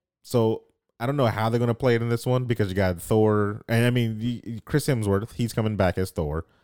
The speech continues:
Tessa Thompson, she's gonna be back as Valkyrie. And if you know where they left off with Tessa Thompson being the new ruler of Asgard on Earth,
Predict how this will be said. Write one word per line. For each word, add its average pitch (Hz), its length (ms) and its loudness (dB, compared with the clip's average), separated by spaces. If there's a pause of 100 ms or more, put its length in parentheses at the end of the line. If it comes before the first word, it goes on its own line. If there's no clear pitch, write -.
(120)
Tessa 117 220 -2
Thompson, 98 440 -2
she's 98 160 -6
gonna 101 140 -2
be 98 100 0
back 87 240 -2
as 87 100 -4
Valkyrie. 82 520 -4 (360)
And 101 120 -2
if 101 120 0
you 104 140 0
know 107 340 4
where 107 180 4
they 104 100 2
left 98 320 -2
off 78 420 -2
with 82 420 -4 (260)
Tessa 104 260 -4
Thompson 92 460 -4
being 90 280 -2
the 87 80 -6
new 87 560 -2 (240)
ruler 98 420 4
of 87 140 2
Asgard 82 480 2
on 85 140 2
Earth, 82 300 -2